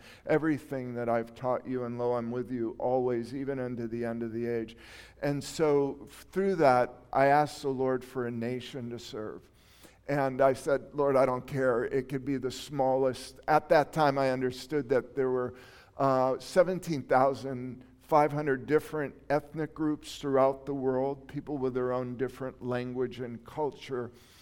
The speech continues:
And I said, "Lord, I just want one of those." And at that point, uh, there were, like, twelve thousand five hundred that are still unreached. And in Laos, there are, like,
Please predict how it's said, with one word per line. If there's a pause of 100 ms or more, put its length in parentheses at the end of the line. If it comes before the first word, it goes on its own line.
(300)
And
I
said,
"Lord,
I
just
want
one
of
those." (140)
And (280)
at
that
point, (200)
uh,
there
were,
like,
twelve
thousand
five
hundred
that
are
still
unreached. (320)
And
in
Laos,
there
are,
like,